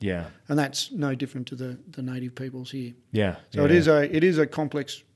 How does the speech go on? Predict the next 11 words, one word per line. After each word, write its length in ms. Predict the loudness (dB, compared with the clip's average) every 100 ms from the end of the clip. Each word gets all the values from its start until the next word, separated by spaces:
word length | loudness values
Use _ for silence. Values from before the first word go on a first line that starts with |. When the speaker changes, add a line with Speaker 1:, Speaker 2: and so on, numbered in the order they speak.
| -8
Speaker 2:
issue, 380 | -6 -4 -6 -8
and 240 | -6 -8 -10 -6
the, 220 | -2 -4 -4
the 180 | -2 -2
issues 380 | 0 -2 -2
of 160 | -6 -4
alcoholism, 760 | -6 -4 -4 -2 -2 -2 -4 -6 _ _ -20 _ -20 _ -2
drug 240 | -2 0
use, 360 | -2 -2 -4 -8 _ _
you 120 | -10
know, 140 | -10